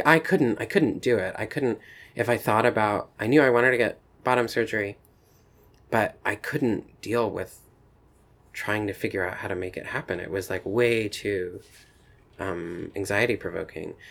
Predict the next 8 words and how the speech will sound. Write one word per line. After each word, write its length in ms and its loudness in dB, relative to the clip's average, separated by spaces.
And 140 0
so 100 0
she 140 -2
just 260 -4
did 160 0
it. 220 -2
And, 460 0
um, 440 -4